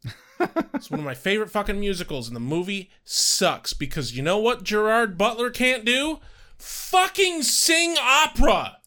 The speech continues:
Speaker 1: Oh, we're gonna get some hate mail for this, but I have the exact same complaint over Sweeney Todd.
Speaker 2: Oh,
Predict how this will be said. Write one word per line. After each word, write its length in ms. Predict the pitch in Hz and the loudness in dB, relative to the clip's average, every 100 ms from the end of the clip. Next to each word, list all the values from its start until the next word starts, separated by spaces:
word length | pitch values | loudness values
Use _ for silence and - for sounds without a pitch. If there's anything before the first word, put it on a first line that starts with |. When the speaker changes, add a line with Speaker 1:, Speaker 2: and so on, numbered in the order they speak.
| - | 2
Speaker 1:
Oh, 220 | 185 170 | 4 6
we're 180 | 156 214 | 4 2
gonna 160 | 208 | 2
get 240 | 175 190 190 | 2 0 0
some 160 | 156 | -2
hate 380 | 139 147 208 220 | -2 0 0 2
mail 200 | 190 190 | 2 2
for 220 | 190 175 | 2 0
this, 380 | 160 185 160 - | 2 2 2 -2
but 260 | 135 - 185 | -10 0 4
I 140 | 185 | 4
have 180 | 175 196 | 2 0
the 140 | 170 | 0
exact 340 | 147 - 180 196 | 0 2 2 2
same 200 | 214 202 | 0 2
complaint 540 | 190 165 190 196 214 - | 2 0 2 2 0 0
over 260 | 175 156 | 0 2
Sweeney 520 | 143 - - 196 190 175 | -2 -4 -2 2 2 0
Todd. 540 | - 160 131 117 123 - 175 - | 0 2 2 -2 -6 -10 -20 -2
Speaker 2:
Oh, 520 | 214 208 175 175 - | 2 4 2 0 -4